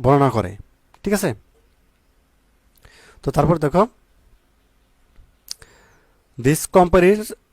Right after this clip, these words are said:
comparisons allow read-, readers to paint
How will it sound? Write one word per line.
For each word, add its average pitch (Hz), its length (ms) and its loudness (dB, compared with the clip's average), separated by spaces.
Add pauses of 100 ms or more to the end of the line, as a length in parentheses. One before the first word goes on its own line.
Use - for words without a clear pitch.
comparisons 170 1040 2
allow 156 400 2
read-, 147 520 0
readers 139 600 0
to 131 120 0 (300)
paint 147 320 -2